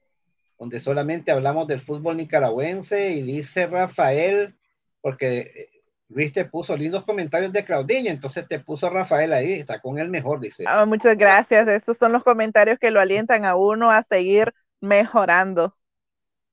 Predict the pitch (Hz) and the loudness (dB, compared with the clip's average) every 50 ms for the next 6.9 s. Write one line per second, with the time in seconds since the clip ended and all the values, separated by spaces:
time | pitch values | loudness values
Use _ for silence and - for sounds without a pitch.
0 | _ _ - - 135 135 - 190 196 202 202 175 180 190 185 - 208 196 190 165 | _ _ -4 -4 -2 2 4 4 4 4 4 2 2 2 2 -2 -2 -2 -2 -2
1 | 160 151 165 180 - - 202 170 151 135 135 - 185 196 196 190 185 160 139 185 | -2 -2 -2 -4 -4 -2 0 0 0 -2 -2 -6 -4 -2 0 0 -2 -2 0 0
2 | 208 214 208 - 240 226 208 - - 180 196 214 226 214 214 226 226 220 226 226 | 0 0 0 0 -2 -2 -2 -2 0 0 2 2 2 2 2 0 2 2 2 0
3 | 214 185 - 175 160 143 151 143 151 180 196 208 208 202 - 180 165 180 196 208 | -2 -4 -8 -10 -10 -8 -8 -8 -8 -6 -6 -6 -8 -8 -8 -8 -6 -6 -2 -2
4 | 208 208 202 160 139 156 190 208 135 135 151 143 151 156 - 185 180 - 202 208 | 0 0 -2 -2 -4 -4 -4 -6 -2 -2 -2 0 0 -2 -4 -8 -6 -4 -4 -4
5 | 214 214 214 214 202 - - - 196 202 196 196 - 214 214 214 208 - 202 190 | 0 0 0 0 0 -2 -2 2 2 2 2 2 -2 0 0 0 -2 -4 -6 -8
6 | 180 156 143 135 131 175 196 196 - - 208 202 190 185 170 160 139 | -6 -8 -8 -4 -2 -2 -2 -2 -2 -2 -2 0 0 0 0 0 -2